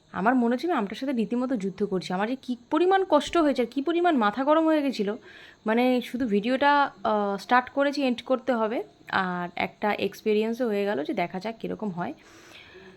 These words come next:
তো যাই হোক, সেই কারণে আমি কন্টিনিউ করছি। আর সবাইকে আমি বলে রেখেছি যে আমি একটা আমের আইসক্রিম বানাবো, তো তার কারণে আমাকে করতেই হয়েছে, নাহলে পাবলিকের কাছেই মার খাবো। তো যার কারণে আমি ভিডিওটা করেছি, নাহলে আমি তখনই উঠে দৌড় দিতাম।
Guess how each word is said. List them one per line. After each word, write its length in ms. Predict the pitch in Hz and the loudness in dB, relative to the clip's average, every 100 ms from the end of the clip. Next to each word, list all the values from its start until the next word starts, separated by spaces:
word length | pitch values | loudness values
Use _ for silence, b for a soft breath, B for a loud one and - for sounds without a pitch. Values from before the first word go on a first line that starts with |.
| - | -6
তো 100 | - | -2
যাই 260 | 294 220 208 | 4 6 6
হোক, 160 | 285 - | 2 0
সেই 220 | 214 190 | -2 0
কারণে 300 | 196 208 277 | 0 0 0
আমি 200 | 247 349 - _ _ - | -2 -4 -8 _ _ -6
কন্টিনিউ 360 | 190 185 214 | -6 -2 -2
করছি। 260 | 208 196 190 | 2 0 0
আর 80 | 185 | -4
সবাইকে 540 | - - 175 175 208 262 | -6 -2 2 2 0 0
আমি 100 | 254 | 0
বলে 220 | 220 226 | 0 -2
রেখেছি 320 | 233 247 262 | -2 -6 -6
যে 60 | 294 | -4
আমি 200 | 202 180 | -4 -4
একটা 200 | 170 208 | -4 -4
আমের 200 | 175 180 | -4 -4
আইসক্রিম 400 | 170 151 202 202 | -6 -6 -4 -2
বানাবো, 320 | 226 302 302 | -2 -2 -4
তো 280 | 190 190 190 - _ | -4 -6 -6 -12 _
তার 180 | 208 208 | 2 2
কারণে 220 | 240 240 | 2 0
আমাকে 220 | 240 247 | 0 -2
করতেই 380 | 254 196 151 196 | -2 -4 -2 -2
হয়েছে, 180 | 180 190 | -2 -2
নাহলে 220 | 196 196 | -2 -2
পাবলিকের 400 | 196 185 185 190 | 0 0 0 -2
কাছেই 240 | 202 196 | -4 -4
মার 180 | 202 170 | -2 -4
খাবো। 240 | - 165 165 B B B B - | -6 -12 -14 B B B B -4
তো 80 | 233 | 2
যার 200 | 208 190 | 2 4
কারণে 260 | 202 240 | 2 4
আমি 160 | 277 392 - _ b b b b _ _ 214 | 2 0 -4 _ b b b b _ _ 0
ভিডিওটা 320 | 180 185 240 | 4 4 4
করেছি, 440 | 262 180 175 - | 2 0 0 -4
নাহলে 180 | 190 240 | -4 0
আমি 100 | 262 | 2
তখনই 360 | 262 196 262 294 | 2 2 2 2
উঠে 180 | 247 247 | 4 4
দৌড় 200 | 185 160 | 2 0
দিতাম। 300 | 170 165 | -4 -6